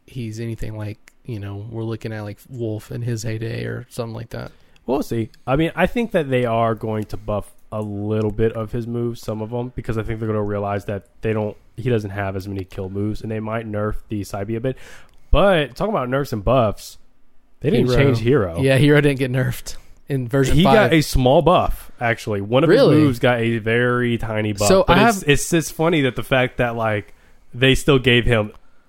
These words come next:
Speaker 2: anything. <laughs>
Speaker 1: Yeah, wow. I can't believe that. Yeah, so people, if you haven't know, if you don't know, Banjo came out with the version five update that what they had a little bit of a tweaks. I honestly haven't seen the nerf and buff list, but
Speaker 2: It's not very long.
Speaker 1: it's not very long. Okay.
Speaker 2: No, it's like five characters got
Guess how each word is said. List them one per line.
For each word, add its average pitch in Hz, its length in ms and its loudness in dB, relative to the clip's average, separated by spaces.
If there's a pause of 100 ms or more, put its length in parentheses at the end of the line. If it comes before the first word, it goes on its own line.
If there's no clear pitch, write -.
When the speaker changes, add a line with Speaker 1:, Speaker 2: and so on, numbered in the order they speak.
(120)
Speaker 2:
anything. 127 640 0
<laughs> 156 180 4
Speaker 1:
Yeah, 143 460 6
wow. 117 680 0
I - 60 -10
can't 135 240 -6
believe 113 260 -4
that. 117 280 -2
Yeah, 156 200 4
so 151 500 4 (260)
people, 151 540 0
if 127 160 -4
you 147 220 0
haven't 131 500 -4
know, 131 420 -2
if 120 100 -14
you 143 60 0
don't 131 140 2
know, 123 300 0 (760)
Banjo 147 300 4
came 143 180 2
out 135 100 0
with 131 100 -2
the 123 80 0
version 123 280 0
five 117 260 0
update 113 320 -4
that 117 100 -6
what 117 120 -4
they 113 160 -2
had 120 180 -2
a 117 40 -2
little 117 160 -2
bit 113 120 -2
of 107 80 -4
a 120 40 -12
tweaks. 117 400 -4
I 139 180 -2
honestly 202 320 2
haven't 165 180 0
seen 147 180 -2
the 120 100 -4
nerf 117 260 -6
and 117 100 -6
buff 113 260 -2
list, 147 360 0
but 123 100 -2
Speaker 2:
It's 107 80 -6
not 101 180 -6
very 92 180 -10
long. 92 200 -8
Speaker 1:
it's 123 120 -2
not 120 240 0
very 117 160 0
long. 117 300 -2
Okay. 113 260 -4
Speaker 2:
No, 101 200 -2
it's 98 120 -6
like 113 160 -4
five 104 240 -4
characters 95 500 -8
got 98 220 -10